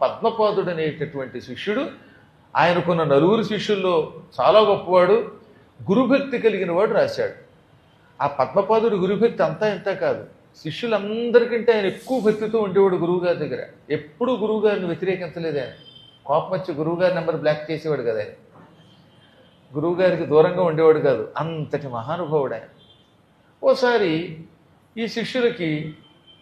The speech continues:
గురువుగారి మీద కొద్దిగా కోపం వచ్చింది. ఎప్పుడు చూసినా ఈ పద్మపాదుడినే దగ్గరికి పిలుస్తారు, అప్పటికి ఆయన పేరు పద్మపాదుడు కాదనుకోండి. ఎందుకు ఈయన ఈ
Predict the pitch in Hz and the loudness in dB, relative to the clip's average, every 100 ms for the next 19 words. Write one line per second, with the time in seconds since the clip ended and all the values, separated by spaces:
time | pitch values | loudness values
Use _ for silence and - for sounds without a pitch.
0 | _ _ 143 160 226 226 214 202 226 202 | _ _ -4 0 2 4 4 4 0 0
1 | 196 - 226 233 151 120 131 - 117 87 | 0 0 0 2 2 0 -4 -4 -12 -12
2 | - _ 147 151 185 190 202 196 190 196 | -18 _ -6 -2 -2 -2 -2 0 0 -2
3 | 185 190 196 175 165 160 - 165 180 175 | -2 -2 0 -2 0 0 -2 -6 4 4
4 | 170 165 170 170 151 156 160 143 156 170 | 4 -2 0 2 2 2 0 0 -2 0
5 | 147 151 151 139 139 156 170 139 156 170 | 0 2 0 0 4 4 4 0 2 0
6 | 151 143 131 120 120 107 139 - - _ | 2 2 0 0 -4 -6 -8 -16 -20 _
7 | _ _ _ _ _ _ _ _ _ _ | _ _ _ _ _ _ _ _ _ _
8 | _ _ _ _ - 131 180 294 339 349 | _ _ _ _ -8 -4 -4 -4 -4 -2
9 | 233 208 180 180 196 185 180 | 0 0 -2 -2 -2 -2 -4